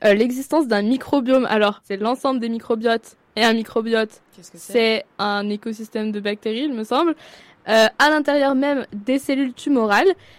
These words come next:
Speaker 1: qui mènera donc peut-être à de nouvelles thérapies visant à injecter des bactéries, euh, dans les tumeurs cancéreuses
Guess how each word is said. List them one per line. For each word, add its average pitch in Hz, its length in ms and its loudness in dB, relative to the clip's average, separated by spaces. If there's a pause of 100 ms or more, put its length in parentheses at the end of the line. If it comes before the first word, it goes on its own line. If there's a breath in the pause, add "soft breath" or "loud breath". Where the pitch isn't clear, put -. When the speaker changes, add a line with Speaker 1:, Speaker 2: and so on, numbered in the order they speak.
(220 soft breath)
Speaker 1:
qui - 140 0
mènera 320 300 2
donc 262 160 -2
peut-être 330 320 0
à 262 80 0
de 226 100 -4
nouvelles 277 380 -2
thérapies 302 560 -2
visant 226 340 -6
à 269 80 -2
injecter 226 440 -6
des 220 180 -6
bactéries, 262 800 -2 (140)
euh, 196 200 -2
dans 220 220 -2
les 269 120 -2
tumeurs 254 320 -4
cancéreuses 262 600 -4